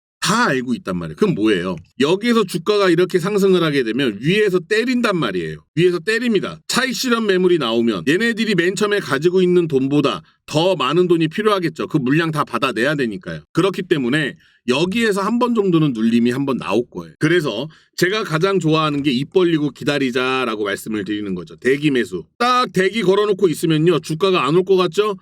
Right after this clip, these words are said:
철커덩 체결되고 올라갑니다. 이 자리 잡아내서 여러분들과 함께 매매를 하기 때문에 안정적으로 매수 체결이 되자마자 수익으로 시작하실 수가 있는 거예요. 자, 해서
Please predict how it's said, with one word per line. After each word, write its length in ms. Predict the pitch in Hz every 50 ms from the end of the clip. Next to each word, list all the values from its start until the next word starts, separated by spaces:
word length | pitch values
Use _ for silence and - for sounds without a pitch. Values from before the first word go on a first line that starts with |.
| _ _ _ _ _
철커덩 580 | - 220 196 180 226 226 226 226 220 220 214 190
체결되고 500 | - 226 208 220 214 190 185 170 170 165
올라갑니다. 560 | 123 104 113 139 143 127 101 87 80 82 80 _ _ -
이 160 | 151 185 202
자리 320 | 262 247 247 247 247 233
잡아내서 600 | 156 165 165 160 196 202 196 196 190 170 190 190
여러분들과 460 | 151 139 147 151 156 160 165 156 165
함께 280 | 185 202 190 226 202 185
매매를 380 | 143 127 127 139 139 139 139 156
하기 140 | 170 180
때문에 360 | 170 - 151 131 131 135 151 160 -
안정적으로 800 | - 113 120 147 170 180 226 214 220 196 208 175 139 127 107 98
매수 380 | 90 123 160 202 190 - 208
체결이 380 | 190 - 220 202 208 196 190 180
되자마자 680 | 135 123 131 147 160 156 151 143 135 156 165 180 190 190 190 _ _ _ _
수익으로 480 | - - 240 262 254 240 233 214 202
시작하실 440 | 190 180 175 180 185 208 196 160 151
수가 200 | - - 139 123
있는 220 | 98 90 95 107 104
거예요. 220 | 98 85 80 78 78 _ _ _ _ _
자, 180 | - 160 143 120
해서 480 | 117 180 208 196 208 160 135 147 185